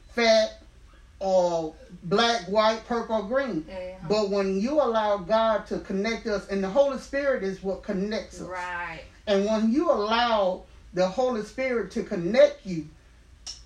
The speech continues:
Speaker 1: you'll come out as pure gold. And I, I mean, it's a lot of projects I did,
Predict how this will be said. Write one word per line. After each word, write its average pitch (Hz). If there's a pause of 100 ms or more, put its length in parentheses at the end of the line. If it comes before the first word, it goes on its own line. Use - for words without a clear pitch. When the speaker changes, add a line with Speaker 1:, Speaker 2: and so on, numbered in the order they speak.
(580)
Speaker 1:
you'll 175
come 208
out 196
as 170
pure 214
gold. 165
And 170
I, 202
I 190
mean, 190
it's 226
a 214
lot 220
of -
projects 233
I 202
did, 247